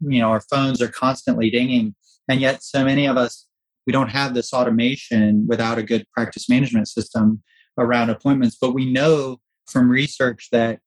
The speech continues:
appointment reminders reduce no-show rates by over fifty percent. So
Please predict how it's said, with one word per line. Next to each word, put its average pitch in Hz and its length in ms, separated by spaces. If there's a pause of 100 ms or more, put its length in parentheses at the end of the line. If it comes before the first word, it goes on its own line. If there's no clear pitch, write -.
appointment 131 520
reminders 120 560
reduce 117 440
no-show 123 400
rates 110 380
by 113 140
over 113 200
fifty - 360
percent. - 560 (320)
So 131 400